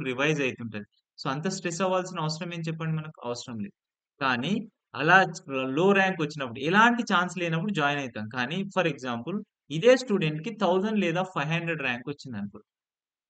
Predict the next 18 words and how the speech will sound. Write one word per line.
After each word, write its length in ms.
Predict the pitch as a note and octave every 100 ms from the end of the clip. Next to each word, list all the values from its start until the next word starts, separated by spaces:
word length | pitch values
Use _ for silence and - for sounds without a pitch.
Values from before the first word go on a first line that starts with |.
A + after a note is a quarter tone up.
| -
థౌసండ్ 360 | C3+ D3 E3
లేదా 240 | D#3+ C3+ G3+
ఫైవ్ 240 | G#3 D#3+ C#3
హండ్రెడ్ 280 | C#3 C#3 B2
ర్యాంక్ 240 | A#2+ A#2+
వచ్చింది. 280 | B2 G#2 G2+
కే 140 | - D3+
గారికి 380 | C#3+ A#2+ C#3 A#3+
only 240 | B2+ C#3 D#3
థౌసండ్ 380 | C#3 A#2+ B2+ C3+
లేదా 160 | B2 F#3
ఫైవ్ 240 | - C3+
హండ్రెడ్ 240 | A#2 A#2+ A#2
ర్యాంక్ 220 | A2 A2+
వచ్చింది. 300 | - - - _ _ _ _ -
కానీ 240 | B2+ C#3+ G3+ - - -
ఇక్కడ 240 | E3 E3 G3
చూడండి, 340 | F#3 F#3 G3